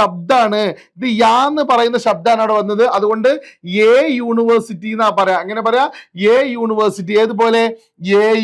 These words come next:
യൂണിയൻ. എങ്ങനെ പറയാ? എ യൂണിയൻ ട്ടോ. എ യുണീക്ക്.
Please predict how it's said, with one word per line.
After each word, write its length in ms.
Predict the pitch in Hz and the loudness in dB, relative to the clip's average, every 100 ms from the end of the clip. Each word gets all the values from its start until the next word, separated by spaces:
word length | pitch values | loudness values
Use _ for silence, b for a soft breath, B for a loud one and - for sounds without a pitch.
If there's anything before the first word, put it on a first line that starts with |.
| 220 | -2
യൂണിയൻ. 580 | 220 214 214 208 233 208 170 | -4 -4 -4 0 0 -2 -8
എങ്ങനെ 180 | 185 220 233 | -4 -2 0
പറയാ? 200 | 240 277 302 B 160 202 | 2 0 0 B -2 0
എ 20 | 220 226 220 | 2 0 -2
യൂണിയൻ 560 | 220 214 214 226 240 175 151 _ 156 | -6 -6 -2 -2 -2 -4 -10 _ -12
ട്ടോ. 120 | 240 170 135 B _ 196 | 0 0 0 B _ 2
എ 60 | 220 240 233 | 2 2 0
യുണീക്ക്. 640 | 220 214 220 220 - 254 | -2 -2 -2 -4 -6 -2